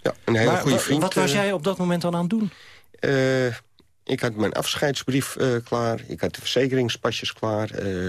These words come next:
Speaker 1: de nummers, eh, van mijn bankrekening, pincodes. Ik had het hele setje helemaal klaargemaakt voor degene wie mij zou vinden.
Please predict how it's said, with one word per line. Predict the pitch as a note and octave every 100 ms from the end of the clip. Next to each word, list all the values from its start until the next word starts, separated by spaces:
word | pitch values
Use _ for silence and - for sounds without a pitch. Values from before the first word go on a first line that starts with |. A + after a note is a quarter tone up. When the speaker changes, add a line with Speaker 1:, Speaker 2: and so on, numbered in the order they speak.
| F2+ F2+ F2 F2+ - - - - - _
Speaker 1:
de | - G2
nummers, | G2+ G2+ - -
eh, | - G#2 G2 G2
van | F#2+ A2+
mijn | G#2+ G#2
bankrekening, | D#3 C#3 C#3+ C3+ B2+ C3 C3 B2+
pincodes. | D3+ C#3 C3+ B2 A#2+ -
Ik | B2 -
had | A#2+ -
het | -
hele | G#2 C3+ A2+
setje | - B2 -
helemaal | F#2+ A2 G#2+
klaargemaakt | G2 A2+ A2 G#2 - G2 G2+ -
voor | - F2+
degene | - G#2 G2+
wie | F#2+ G2
mij | F#2
zou | F2+ F2
vinden. | - A2 G2+ G2+